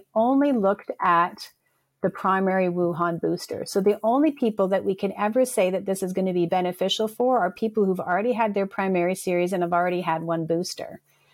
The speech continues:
and who haven't had a covid, a sars cov two infection in more than three months. So they basically aren't accounting for naturally acquired immunity whatsoever.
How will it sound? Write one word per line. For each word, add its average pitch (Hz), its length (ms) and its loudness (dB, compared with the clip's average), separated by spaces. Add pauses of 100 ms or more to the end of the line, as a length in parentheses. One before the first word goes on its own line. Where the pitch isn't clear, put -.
(500)
and 202 360 2
who 214 140 0
haven't 233 360 0
had 190 220 2
a 185 60 -4
covid, 190 500 -4
a 190 120 -2
sars 185 380 -2
cov 185 180 -4 (120)
two - 160 -4
infection 180 540 -4
in 185 200 -2
more 175 200 0
than 175 160 -2
three 180 200 -4
months. - 480 -6 (1300)
So - 140 0
they 220 120 4
basically 247 500 4
aren't 202 280 0 (120)
accounting 196 460 0
for 196 160 -2
naturally 185 400 0
acquired 180 280 0
immunity 180 580 0 (100)
whatsoever. 180 960 0